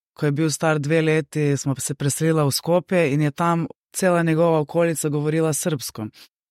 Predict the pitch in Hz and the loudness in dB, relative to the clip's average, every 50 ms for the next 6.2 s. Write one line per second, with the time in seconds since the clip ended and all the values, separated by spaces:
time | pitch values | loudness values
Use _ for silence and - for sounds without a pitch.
0 | _ _ - 131 135 135 - 156 160 160 160 156 156 160 147 - 180 175 170 170 | _ _ -4 -4 -4 -2 0 2 2 4 4 2 2 0 0 2 2 2 4 4
1 | 170 165 170 180 185 180 165 - - 135 120 - 127 120 117 110 123 123 113 - | 2 4 4 4 4 4 2 2 0 0 0 0 -4 -4 -4 -4 -6 -6 -6 -6
2 | - 120 110 - - - _ _ _ _ _ _ _ _ _ _ _ _ _ _ | -10 -12 -12 -12 -16 -20 _ _ _ _ _ _ _ _ _ _ _ _ _ _
3 | _ _ - - 147 - - 151 160 156 156 147 147 147 143 147 147 143 135 127 | _ _ -4 -4 -4 -2 0 0 2 2 4 4 4 4 4 4 4 2 2 2
4 | 127 143 143 143 143 135 - - 143 139 151 156 151 147 131 - - 143 139 156 | 2 2 2 4 2 2 2 0 -2 0 2 4 4 2 2 0 -2 -2 0 2
5 | 165 160 156 - 151 143 135 - - - 160 156 151 147 143 135 131 127 127 127 | 2 2 2 2 2 2 2 0 0 0 2 2 2 4 4 2 2 2 2 2
6 | 123 123 123 123 | 0 0 0 -2